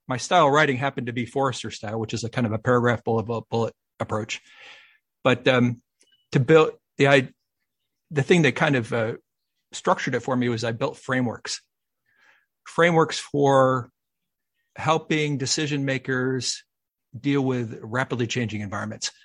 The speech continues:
So you had the internet changing everything. And some people would say, "It's not changing," or "I, or I can't move because it's changing so quickly." Um,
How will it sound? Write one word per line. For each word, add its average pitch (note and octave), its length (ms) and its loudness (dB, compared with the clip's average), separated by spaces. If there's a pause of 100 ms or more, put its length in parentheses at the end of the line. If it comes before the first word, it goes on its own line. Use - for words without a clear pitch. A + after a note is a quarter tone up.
(140)
So B2 440 2 (640)
you B2 100 2
had D3+ 160 2
the C#3 160 6
internet C#3+ 400 4
changing B2 380 2
everything. A#2 400 -2 (680)
And A#2 400 -2
some C3 180 0
people A#2+ 180 -2
would A2+ 120 -6
say, A2 200 -6
"It's - 180 -8
not F3 160 4
changing," D3 500 2
or A2 200 2
"I, G#2+ 80 -2 (160)
or A#2 160 2
I - 20 0
can't E3 320 2
move D#3+ 440 4
because A#2+ 300 -4
it's A2 140 -8
changing D3 320 -2
so B2 160 -4
quickly." D3 460 -2 (440)
Um, G#2 340 -10